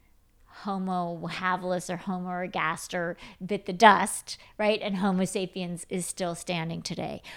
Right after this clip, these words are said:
We had this brilliant social and sexual strategy in which we sort of spread responsibility around so that everybody would be equally invested in offspring surviving to the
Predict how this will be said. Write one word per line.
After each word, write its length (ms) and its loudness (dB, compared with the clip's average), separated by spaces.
We 120 -2
had 340 0
this 160 -4
brilliant 680 0
social 420 -2
and 140 -6
sexual 460 -4
strategy 760 -6
in 220 0
which 320 -2
we 280 -2
sort 320 -4
of 100 -4
spread 480 0
responsibility 920 -2
around 680 -6
so 220 0
that 260 2
everybody 500 0
would 200 0
be 260 -2
equally 580 -6
invested 880 -8
in 380 -2
offspring 720 -4
surviving 640 -2
to 140 -8
the 100 -8